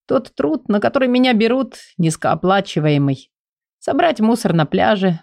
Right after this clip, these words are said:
покрасить ограду – постричь газон или разгрузить товар в местной лавке. Грязно и не особо доходно. Поэтому нормального разговора у нас с мамой так и не выходит. Каждый стоит на своём, а потом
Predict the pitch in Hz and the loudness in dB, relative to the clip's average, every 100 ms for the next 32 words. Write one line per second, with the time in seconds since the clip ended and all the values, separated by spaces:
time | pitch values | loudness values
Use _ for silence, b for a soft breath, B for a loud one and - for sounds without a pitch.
0 | - - 156 147 151 160 151 175 208 185 | -8 -4 -2 -2 -4 -4 0 2 2 0
1 | 175 - _ _ - 254 - 311 226 208 | -2 -4 _ _ -6 -6 -2 -2 0 0
2 | 240 226 285 277 180 160 160 160 165 185 | 0 0 2 4 4 4 2 2 2 0
3 | 202 233 - - 170 233 233 208 208 208 | 0 -2 -4 -2 0 0 0 0 0 -2
4 | - 190 196 196 - 175 165 _ _ _ | -2 0 2 0 -2 -4 -4 _ _ _
5 | _ _ _ 165 254 254 269 269 269 247 | _ _ _ -2 0 0 0 2 0 -2
6 | - 208 294 285 269 - 160 175 160 160 | -2 0 2 2 0 -2 -2 0 0 2
7 | 156 - - 151 151 143 135 131 _ _ | 0 -2 -2 0 0 0 -2 -4 _ _
8 | _ _ _ - 170 190 277 - 277 269 | _ _ _ 0 2 2 0 0 2 4
9 | 269 254 180 175 175 233 320 311 285 285 | 4 4 4 4 4 4 4 2 2 2
10 | 285 247 277 285 285 277 262 262 - 254 | 0 0 0 2 2 2 2 0 -2 -2
11 | 269 262 262 226 - 156 170 - 170 165 | 0 2 0 -2 0 0 2 2 2 2
12 | 151 147 - 143 139 135 - - _ _ | 2 -2 -2 -2 0 -2 -4 -20 _ _
13 | - 170 262 190 165 - 190 185 180 165 | -4 0 0 2 0 2 2 2 2 -2
14 | - 175 185 220 180 147 139 151 190 185 | 0 2 4 2 2 0 0 0 2 2